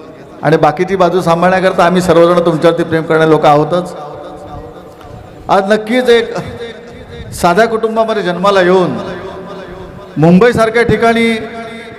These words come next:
अत्यंत मोठ्या पद्धतीचं असं व्यापारी संकुल, व्यापारी उद्यम निर्माण करणं हे काय प्रत्येकाचं काम नसतं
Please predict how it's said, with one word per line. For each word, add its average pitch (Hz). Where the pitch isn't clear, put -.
अत्यंत 220
मोठ्या 196
पद्धतीचं 208
असं 202
व्यापारी 185
संकुल, 185
व्यापारी 185
उद्यम 196
निर्माण 175
करणं 165
हे 151
काय 220
प्रत्येकाचं 220
काम 185
नसतं 123